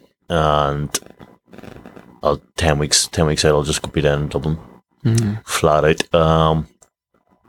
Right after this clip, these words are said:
Speaker 1: but yes, it's a boring ten weeks. Like,
Speaker 2: Is there, is there anybody out there that you really fucking despise, or is it just a matter of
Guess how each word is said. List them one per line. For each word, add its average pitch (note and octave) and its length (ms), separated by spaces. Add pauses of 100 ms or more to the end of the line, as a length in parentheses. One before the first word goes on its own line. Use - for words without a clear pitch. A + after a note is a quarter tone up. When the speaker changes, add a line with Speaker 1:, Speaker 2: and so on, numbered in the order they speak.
(440)
Speaker 1:
but - 180
yes, C#2+ 420 (720)
it's - 260
a - 100
boring D2 400
ten C2+ 200
weeks. C#2 220
Like, - 260 (380)
Speaker 2:
Is A#2+ 120
there, A#2 240
is A#2 120
there G#2+ 100
anybody G2+ 320
out F2 100
there F#2 160
that F2+ 180
you F#2+ 180
really E2+ 440 (240)
fucking E2+ 460
despise, F2 920 (300)
or G2+ 160
is G2 160
it F#2+ 180
just F2 260
a G2+ 60
matter F2+ 300
of - 340